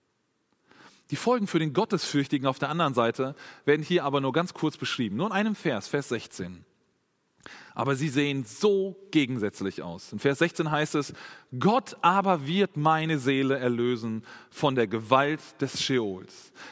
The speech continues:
denn er wird mich aufnehmen.“ Gott selbst, Gott selbst wird sich um den kümmern, der richtig investiert hat in seinem Leben. Gott entreißt ihn der Macht des Todes. Er lässt nicht zu,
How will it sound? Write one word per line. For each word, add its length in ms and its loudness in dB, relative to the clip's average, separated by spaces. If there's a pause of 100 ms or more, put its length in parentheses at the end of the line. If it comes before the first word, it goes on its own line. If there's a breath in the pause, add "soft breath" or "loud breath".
(120)
denn 120 -4
er 200 0
wird 160 0
mich 280 -4
aufnehmen.“ 680 -8 (480)
Gott 280 2
selbst, 800 -2 (120)
Gott 240 4
selbst 480 0
wird 160 2
sich 140 -4
um 180 -2
den 300 4
kümmern, 400 0 (320 loud breath)
der 280 4
richtig 540 0
investiert 720 -2
hat 160 -2
in 120 -4
seinem 320 0
Leben. 420 -4 (920)
Gott 280 2 (240 loud breath)
entreißt 460 2
ihn 140 0
der 100 6
Macht 300 0
des 120 0
Todes. 440 0 (240 loud breath)
Er 180 6
lässt 300 2
nicht 260 0
zu, 460 -2